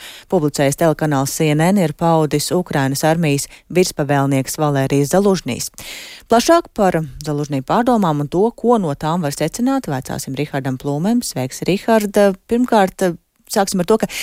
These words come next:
ņemot vērā baumas par nesaskaņām starp Zalužņī un, um, Ukrainas prezidentu, nevaru nepajautāt,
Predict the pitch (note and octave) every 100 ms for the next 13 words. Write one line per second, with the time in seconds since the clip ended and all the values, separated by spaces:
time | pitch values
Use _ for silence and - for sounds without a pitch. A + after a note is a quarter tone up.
0 | - A3+ G3 G3 G3+ E3 F3 F3+ G3 -
1 | D3+ D3 D3 D#3+ - - C#3+ B2+ C3 -
2 | C3 B2+ C#3+ D3 D#3 C#3+ C#3 C3+ C#3 C3+
3 | C3+ C3+ B2+ E3 F3+ E3+ D3 D3 G3+ F3+
4 | D3+ C#3+ - D#3+ D#3+ D3 D#3+ F#3+ F3+ D#3+
5 | D#3+ D3+